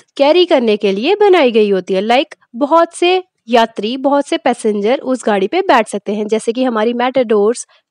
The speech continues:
बसेस हो गई। तो ओमनीबस जो है नैट को एक बड़े से गेट के सामने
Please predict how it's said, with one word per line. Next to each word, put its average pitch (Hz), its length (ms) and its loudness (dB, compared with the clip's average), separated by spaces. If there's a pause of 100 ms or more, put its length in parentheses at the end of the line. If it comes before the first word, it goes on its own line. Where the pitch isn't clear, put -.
(140)
बसेस 233 480 -2 (180)
हो 294 120 4
गई। 226 140 0 (300)
तो 320 120 0
ओमनीबस 277 760 -2
जो 330 180 -2
है 247 440 -4 (120)
नैट 226 400 0
को 294 160 0
एक 294 220 -2
बड़े 233 340 2
से 330 220 0
गेट 220 340 0
के 254 160 0
सामने 226 600 -2